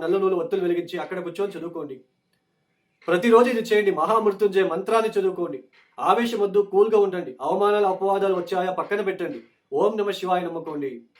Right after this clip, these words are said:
కాలభైరవేశ్వర గాయత్రి మంత్రం, కాలభైరవేశ్వరుడికి గాయత్రి మంత్రం ఉంటుంది. ఓం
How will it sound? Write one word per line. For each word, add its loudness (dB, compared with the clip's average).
కాలభైరవేశ్వర 4
గాయత్రి 0
మంత్రం, -4
కాలభైరవేశ్వరుడికి 0
గాయత్రి -4
మంత్రం -8
ఉంటుంది. -10
ఓం 2